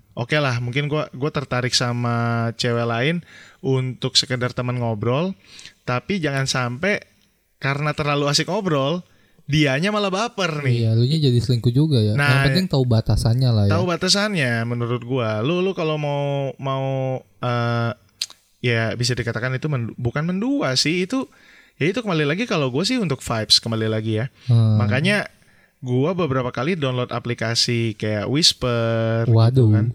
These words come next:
Speaker 1: Ini karena gua udah buka juga gitu kan.
Speaker 2: Hmm.
Speaker 1: Gua download aplikasi kayak Whisper gitu, tujuannya adalah gua seneng banget ngobrol sama stranger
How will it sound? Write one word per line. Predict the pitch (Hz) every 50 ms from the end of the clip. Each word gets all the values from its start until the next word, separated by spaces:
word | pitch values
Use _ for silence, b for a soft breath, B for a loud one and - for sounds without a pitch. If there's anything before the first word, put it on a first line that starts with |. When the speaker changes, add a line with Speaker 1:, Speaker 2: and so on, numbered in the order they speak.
| B B B B B B -
Speaker 1:
Ini | 139 143 170 160 - - _ _
karena | - 131 131 139 151
gua | 143 156 143
udah | 131 123
buka | 117 113 - 117
juga | 113 110 120 120 113 113 110
gitu | 107 113 107 - 104
kan. | - 107 110
Speaker 2:
Hmm. | 117 110 110 110 107 104 107 120 B B -
Speaker 1:
Gua | _ 143 175 196 180
download | 147 147 147 139 139 131
aplikasi | 120 - 139 123 120 131 -
kayak | 120 127 127
Whisper | 127 127 123 - - 127 123
gitu, | 120 120 123 - 190 196 170 -
tujuannya | - - - 135 127 123 131 127 131 151 185 190
adalah | 175 131 123 120 127 151 170 165
gua | 143 143 190
seneng | - - 185 175 170 165 160
banget | 151 139 147 175 196
ngobrol | 160 156 151 143 143 165 185
sama | 170 147 139 135
stranger | - - - 123 117 120 120 117 113 110